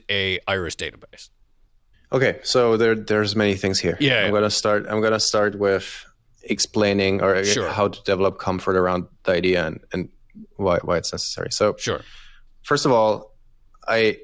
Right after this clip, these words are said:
Speaker 2: I hated the idea of building the orb. Like, when we actually started working on WorldCoin, like, it, it was ex-, abs-, absolutely horrific because it's, we've been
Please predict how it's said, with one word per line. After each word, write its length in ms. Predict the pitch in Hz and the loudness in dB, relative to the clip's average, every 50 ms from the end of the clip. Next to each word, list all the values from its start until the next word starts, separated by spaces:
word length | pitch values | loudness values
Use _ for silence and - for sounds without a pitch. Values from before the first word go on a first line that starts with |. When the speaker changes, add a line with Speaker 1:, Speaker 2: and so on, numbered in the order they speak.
| - - | -8 -2
Speaker 2:
I 160 | 107 107 104 | 0 0 0
hated 440 | 101 - - - - 113 113 104 104 | 0 -2 -6 -6 -2 -2 -2 0 0
the 140 | 101 95 90 | 0 2 2
idea 320 | 87 - - 50 50 - - - - - 214 | 2 2 0 -2 -2 -4 -6 -16 -14 -8 -4
of 180 | - 98 - - | -2 -2 -2 -2
building 220 | - 92 92 92 87 | -2 -2 -2 -2 -2
the 80 | - | -2
orb. 240 | 90 92 98 101 - - - | -2 -2 -2 -4 -6 -10 -6
Like, 140 | 104 101 98 | -4 -2 0
when 100 | 104 104 | 2 2
we 60 | 104 | 2
actually 200 | 101 101 - 98 | 2 0 -2 -2
started 240 | - - 101 95 95 | 0 0 0 2 2
working 240 | 95 98 95 - 92 | 0 0 0 0 0
on 60 | 92 | 0
WorldCoin, 340 | 92 92 92 - 98 90 90 | 0 0 0 0 -2 0 0
like, 220 | 90 87 85 - | 0 0 -2 -2
it, 100 | 87 95 - | -4 -6 -4
it 60 | 104 | -2
was 200 | 104 104 98 92 | -2 -2 -2 -2
ex-, 320 | 71 78 107 104 - - - | -2 -2 -2 -2 -4 -4 -2
abs-, 220 | 104 110 - - - - | -2 -2 -2 -4 -4 -4
absolutely 320 | 123 - - 123 113 107 101 | -4 -2 0 2 2 2 2
horrific 500 | 104 104 104 104 101 - 98 - - - - | 2 2 2 2 0 -2 -6 -6 -8 -16 -10
because 240 | - - 101 98 95 | -6 -4 -2 -2 -2
it's, 220 | 98 92 - - - - - - - - | -4 -4 -6 -8 -10 -12 -20 -16 -8 -2
we've 140 | - 113 104 | -2 0 2
been 240 | 113 110 110 104 | 2 2 2 2